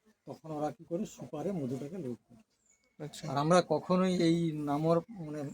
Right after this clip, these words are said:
Speaker 1: মধুতে হাত দিতে পারবো না। তার কারণ ওয়েদার ডিস্টার্ব হলো বা বৃষ্টি হলো,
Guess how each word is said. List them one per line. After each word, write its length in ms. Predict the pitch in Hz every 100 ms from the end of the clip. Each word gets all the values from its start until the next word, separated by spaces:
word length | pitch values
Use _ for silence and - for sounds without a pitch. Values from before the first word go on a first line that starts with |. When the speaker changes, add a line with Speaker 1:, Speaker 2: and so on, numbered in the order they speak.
| - 135
Speaker 1:
মধুতে 340 | 143 165 175
হাত 200 | 139 131
দিতে 220 | 117 131
পারবো 240 | 113 110 117
না। 60 | 117
তার 120 | 143 -
কারণ 300 | 202 180 202 _ _ _ _ _ _ _
ওয়েদার 360 | 170 170 185 160
ডিস্টার্ব 360 | 170 - 185 139
হলো 260 | 160 220 - _ _ _ _ _ _ -
বা 120 | 143
বৃষ্টি 380 | 143 170 - 185
হলো, 320 | 170 185